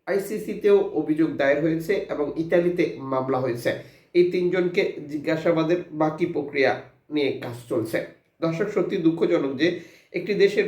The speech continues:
প্রধানমন্ত্রী কিভাবে একজন মানব পাচারকারীকে এভাবেই নিরাপদে বা নিরাপত্তা দিয়ে তার দেশ থেকে বের করে দেয়, যা নিয়ে প্রশ্ন উঠেছে জর্জিয়া মেলোনির আচরণ এবং তার সরকারের অবস্থান নিয়ে। তারা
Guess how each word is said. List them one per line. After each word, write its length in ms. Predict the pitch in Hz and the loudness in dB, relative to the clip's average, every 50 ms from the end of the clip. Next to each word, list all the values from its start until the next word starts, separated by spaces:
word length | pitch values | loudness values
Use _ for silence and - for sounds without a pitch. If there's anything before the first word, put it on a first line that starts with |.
| - - | -2 -2
প্রধানমন্ত্রী 580 | 160 156 165 180 180 180 190 190 - - 175 175 - | 0 2 2 2 2 2 -2 -4 -4 -4 -6 -4 -2
কিভাবে 280 | 175 160 151 165 165 170 | 0 0 2 2 4 4
একজন 320 | 175 156 156 156 160 151 151 143 147 | 4 4 2 0 0 0 0 0 0
মানব 180 | 151 151 143 - - | 0 0 -2 -2 -4
পাচারকারীকে 680 | 139 139 - 143 127 - - 135 131 139 - - 170 160 - - - - - 151 | -4 -4 -4 -6 -6 -4 -2 -4 -2 -2 0 0 2 2 2 0 -4 -6 -4 0
এভাবেই 380 | 160 175 170 165 180 180 180 170 151 - - - _ _ _ _ _ _ _ - | 2 2 4 6 6 4 4 4 0 -8 -16 -20 _ _ _ _ _ _ _ -6
নিরাপদে 600 | 151 156 170 165 170 165 165 165 143 139 147 143 135 - - - - - - - - | 0 2 2 4 2 2 0 -2 -2 0 2 0 0 0 -4 -8 -16 -20 -20 -16 -8
বা 140 | 143 143 131 110 - 156 156 | -4 -2 -2 -2 0 4 6
নিরাপত্তা 500 | 170 180 175 175 175 170 151 - - 143 | 8 8 8 6 2 -2 -4 -2 -2 -2
দিয়ে 180 | 139 139 143 143 - 135 | -2 -2 -4 -4 -2 -2
তার 120 | 127 123 120 | -4 -4 -4
দেশ 160 | 135 139 - - - | -6 -8 -8 -8 -8
থেকে 160 | 185 165 147 135 117 | -8 -6 -6 -4 -2
বের 140 | 127 127 - - | 0 0 0 0
করে 140 | 127 113 110 | -2 -2 0
দেয়, 200 | 110 104 - - - - _ - 143 139 | 0 -2 -2 -4 -8 -16 _ -14 -6 -2
যা 100 | 151 156 160 165 | 0 2 4 4
নিয়ে 140 | 170 175 165 165 | 4 2 2 0
প্রশ্ন 280 | 143 160 156 - - 196 196 196 185 | -4 -6 -6 -6 -4 0 0 2 2
উঠেছে 300 | 190 196 180 - 208 202 202 190 - - - _ _ - 143 135 | 2 2 0 2 0 0 0 -2 -8 -14 -20 _ _ -18 -6 0
জর্জিয়া 360 | 143 165 160 156 160 180 170 160 165 | 2 2 2 4 4 4 6 6 6
মেলোনির 360 | 165 165 165 160 170 170 165 - - - | 4 4 4 4 4 2 0 -2 -6 -8
আচরণ 480 | - 208 - - 180 170 185 190 190 180 185 - 151 | -8 -8 -6 -4 -4 -2 -2 -2 -2 -4 -6 -6 -4
এবং 140 | 139 143 127 131 127 - | -2 -2 -4 -4 -4 -4
তার 140 | 139 127 - - - | -4 -6 -6 -6 -4
সরকারের 420 | 175 143 139 - 151 147 151 147 143 - - - 135 | -4 -4 -2 -2 0 0 0 0 -2 -4 -10 -10 -10
অবস্থান 340 | 123 127 120 - - 135 127 120 | -8 -8 -10 -10 -10 -10 -4 -2
নিয়ে। 140 | 117 110 101 - - - _ _ _ _ _ _ - | -2 -2 -2 -4 -10 -18 _ _ _ _ _ _ 0
তারা 180 | 147 147 143 | 2 2 2